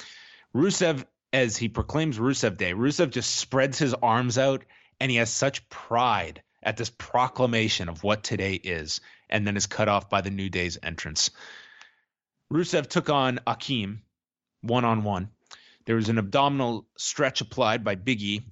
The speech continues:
and then he was sent to the floor. They go through a commercial break, series of belly-to-belly suplexes by Big E, then he grinds over top and hits a mid-ring splash to Rusev.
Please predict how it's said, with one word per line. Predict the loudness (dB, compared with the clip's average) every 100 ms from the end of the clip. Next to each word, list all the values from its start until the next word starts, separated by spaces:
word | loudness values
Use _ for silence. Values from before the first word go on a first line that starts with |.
| -8
and | -4 0
then | 0
he | -2 -4
was | -2
sent | -2 -2
to | -4
the |
floor. | -4 0 0 0
They | 0
go | -2
through | -2 -4
a |
commercial | -2 -2 0 0
break, | 0 2 0 -2 -16 -20 _ _
series | -2 2 2 0
of | 0
belly-to-belly | 2 2 2 2 0 0
suplexes | -2 -2 0 -2 -2 -2
by | 0 0
Big | 0 0
E, | 2 2
then | 2
he | -2
grinds | -2 0 2 2 2
over | 2 0
top | 2 2 2 0
and | -6
hits | -4 -4
a |
mid-ring | -2 -2 0 -2
splash | -2 0 2 2 -2
to | -6
Rusev. | -4 0 0